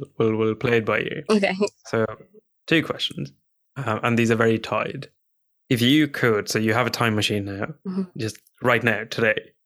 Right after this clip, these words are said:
Speaker 1: and you go back to grade nine, and you, you, I mean, you're meeting your grade nine self. So you're back in time, and you have an entire, like, hour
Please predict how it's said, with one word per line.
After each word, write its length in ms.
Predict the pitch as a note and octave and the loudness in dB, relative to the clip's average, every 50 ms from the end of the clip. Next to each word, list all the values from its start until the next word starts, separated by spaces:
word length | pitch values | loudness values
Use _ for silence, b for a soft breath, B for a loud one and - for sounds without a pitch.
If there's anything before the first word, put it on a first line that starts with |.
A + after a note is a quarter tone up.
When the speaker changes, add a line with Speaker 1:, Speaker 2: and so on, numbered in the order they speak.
| _ _ _ _ _ _ | _ _ _ _ _ _
Speaker 1:
and 600 | - A#2 G#2+ G#2+ G#2+ G#2+ G#2 G#2 G#2 G#2 G#2 G#2+ - - _ _ _ _ _ _ _ - | -4 -2 0 0 0 0 -2 -2 -4 -6 -8 -12 -14 -20 _ _ _ _ _ _ _ -2
you 240 | A#2 A#2+ C3 B2+ | 2 2 2 2
go 200 | A#2 B2 A#2 A2+ | 4 4 2 2
back 380 | G#2+ A2+ A2 G#2+ G#2 - - _ | 2 2 2 0 0 -2 -6 _
to 680 | - - - G#2+ G#2+ G#2 G#2 G2+ G2+ G2+ G2 G2 G2 G#2 - _ _ _ _ - A#2 | -6 -4 -2 -2 0 0 -2 -2 -2 -4 -4 -6 -10 -12 -14 _ _ _ _ -8 -2
grade 300 | - A2 G#2+ G#2+ G2+ A2+ | 0 2 2 2 0 0
nine, 560 | A2 G#2 G#2 G2+ G2+ G2 F#2+ G#2 A2+ B2+ B2+ - _ _ _ _ _ | 0 0 0 -2 -2 -4 -4 -6 -8 -8 -10 -14 _ _ _ _ _
and 500 | - A#2 A2 A2 G#2+ G#2+ G#2+ - - - - - | -4 -4 -2 -2 -4 -4 -6 -8 -10 -10 -8 -6
you, 240 | - A#2+ C3 D#3 D#3+ | 0 2 4 4 4
you, 200 | - C3 C3 A2+ F#2 | 4 2 -2 0 0
I 80 | - C3+ | 2 2
mean, 160 | C3 B2 A#2+ | 4 4 4
you're 80 | B2 B2 | 4 4
meeting 640 | B2+ C3 C3 C3 A2+ - B2 A#2 A2+ A2 A2 A2 G#2+ | 4 4 4 4 2 2 2 2 2 2 0 0 -2
your 180 | A2 A2+ A2 G#2+ | 0 0 0 2
grade 280 | G2+ A2+ G#2 G2 G2 | 2 0 0 0 -2
nine 200 | G#2 G2 G#2 G#2 | -4 -6 -6 -8
self. 420 | - - - - - - - - _ _ _ _ | -8 -8 -8 -10 -10 -12 -18 -20 _ _ _ _
So 220 | - - - - A2+ | -20 -18 -8 -4 -2
you're 100 | A2 G#2+ | 0 2
back 200 | A#2 A#2+ A#2+ C3+ | 2 2 4 2
in 100 | C3 B2 | 2 2
time, 400 | B2+ A#2 A#2 A#2 A#2 A2+ A2+ - _ _ _ _ _ _ _ _ _ _ _ _ _ | 2 2 2 2 2 0 0 -4 _ _ _ _ _ _ _ _ _ _ _ _ _
and 140 | B2 A2+ A2+ | -2 0 2
you 140 | A#2 B2+ A#2+ | 4 4 2
have 320 | G2+ A#2+ A2+ A2+ A2 G#2+ | 2 2 2 2 2 2
an 120 | A2 G#2+ A2 | 2 0 0
entire, 520 | G#2+ G#2 - - A#2 A#2 A#2+ A#2 A#2 A2+ | -2 -2 -2 0 2 4 4 4 4 4
like, 220 | A2 G#2+ G#2+ - | 2 0 -2 -2
hour 500 | - A2+ A2 G#2+ G#2 G2+ A2+ G#2+ A2 - | 0 2 2 2 2 0 -2 -4 -6 -10